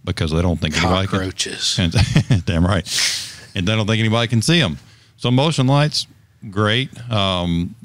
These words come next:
Speaker 1: are just leaving your lights on if you don't want motion lights. I mean, electricity bill will be higher, but whatever. But light up the area.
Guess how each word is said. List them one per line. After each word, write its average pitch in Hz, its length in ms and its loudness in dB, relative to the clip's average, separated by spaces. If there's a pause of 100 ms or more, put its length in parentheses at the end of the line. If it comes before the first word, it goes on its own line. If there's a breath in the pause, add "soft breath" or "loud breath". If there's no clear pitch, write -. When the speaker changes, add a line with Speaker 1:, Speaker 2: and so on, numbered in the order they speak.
Speaker 1:
are 92 120 0
just 90 180 0
leaving 95 260 2
your 98 120 2
lights 107 260 -2
on 107 280 0
if 82 80 -4
you - 80 0
don't 104 160 0
want 92 160 0
motion 98 360 0
lights. 76 320 -4
I 90 100 -2
mean, 73 100 -2
electricity 82 520 -2
bill 80 140 -2
will 78 40 0
be 80 100 2
higher, 85 300 0
but 85 140 0
whatever. 87 420 2
But 90 140 0 (180)
light 104 260 0
up 113 140 -4
the 95 100 0
area. 90 300 2